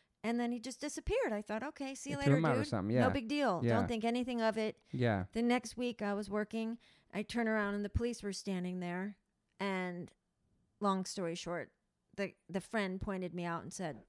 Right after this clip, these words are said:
Speaker 1: "I remember her. That's her." And I got in trouble. And
Speaker 2: Did they put you handcuffs right there?
Speaker 1: Yeah.
Speaker 2: Damn.
Speaker 1: And then took me to Fifth Street where we ended up living.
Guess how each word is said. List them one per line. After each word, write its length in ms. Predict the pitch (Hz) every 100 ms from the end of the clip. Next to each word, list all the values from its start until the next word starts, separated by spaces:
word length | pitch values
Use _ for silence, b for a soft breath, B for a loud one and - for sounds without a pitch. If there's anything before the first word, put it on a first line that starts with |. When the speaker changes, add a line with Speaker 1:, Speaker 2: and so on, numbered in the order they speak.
| -
Speaker 1:
"I 100 | 170
remember 400 | 180 185 180 170
her. 380 | 180 180 175 175 -
That's 240 | 165 180
her." 360 | 190 175 170 170 _ _ _
And 160 | - 165
I 120 | 143
got 200 | 127 135
in 100 | 131
trouble. 540 | - 208 185 180 175 175 _ _ _
And 260 | 185 175 160 -
Speaker 2:
Did 100 | 139
they 100 | 156
put 140 | 175
you 40 | 151
handcuffs 380 | 151 147 139 143
right 160 | 131
there? 260 | 123 131 147 _ _
Speaker 1:
Yeah. 220 | 220 220 - - _ _ -
Speaker 2:
Damn. 640 | 135 131 123 117 110 101
Speaker 1:
And 100 | 214
then 140 | 226 220
took 220 | 262 247
me 140 | 233 220
to 260 | 202 196 185
Fifth 160 | 294 320
Street 380 | - 208 214 - _
where 160 | 196 196
we 100 | 190
ended 220 | 180 175
up 120 | -
living. 480 | 214 254 226 185 202